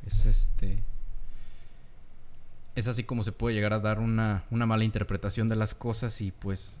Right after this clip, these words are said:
puedes, este, sí, arruinar por completo algo que, que, pues, vaya, <laughs> no, no, no lo merece ser ni a leguas.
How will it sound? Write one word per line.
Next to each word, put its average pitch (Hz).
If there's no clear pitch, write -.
puedes, 104
este, -
sí, 185
arruinar 113
por 131
completo 120
algo 120
que, 98
que, -
pues, -
vaya, 110
<laughs> -
no, 117
no, 117
no 120
lo 113
merece 101
ser 104
ni 101
a 92
leguas. 98